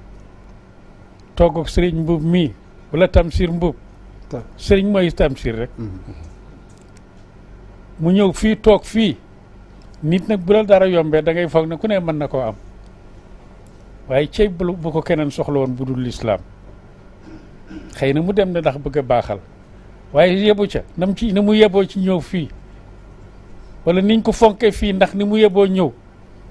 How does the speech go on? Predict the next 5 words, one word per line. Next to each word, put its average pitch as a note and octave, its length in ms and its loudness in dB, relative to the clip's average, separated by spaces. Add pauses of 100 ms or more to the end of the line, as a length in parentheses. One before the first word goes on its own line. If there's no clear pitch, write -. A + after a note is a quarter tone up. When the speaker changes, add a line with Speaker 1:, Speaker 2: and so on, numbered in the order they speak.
(200)
Speaker 1:
fii. G3+ 300 2 (1500)
Benn D#3 220 0
façon B2+ 320 -4
bi G#2+ 120 -10
la. G2 120 -10